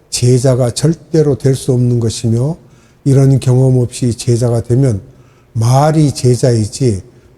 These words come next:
교만하여져서 많은 사람에게 고통을 주고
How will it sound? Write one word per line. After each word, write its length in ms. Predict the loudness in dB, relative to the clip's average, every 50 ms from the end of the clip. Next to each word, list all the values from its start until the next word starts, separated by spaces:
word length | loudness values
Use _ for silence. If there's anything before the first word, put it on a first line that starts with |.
| -10
교만하여져서 1040 | -4 0 0 2 2 2 2 2 2 2 2 2 2 2 2 0 -2 -2 -4 -4 -4 -4
많은 580 | -4 -6 -6 -8 -10 -10 -10 -8 -6 -4 -4
사람에게 540 | -4 -4 -4 -4 -2 -2 -2 -2 0 -2 -2
고통을 520 | -2 -4 -6 -8 -8 -4 -2 -2 0 0 -2
주고 460 | -4 -6 -6 -4 -4 -2 -2 -4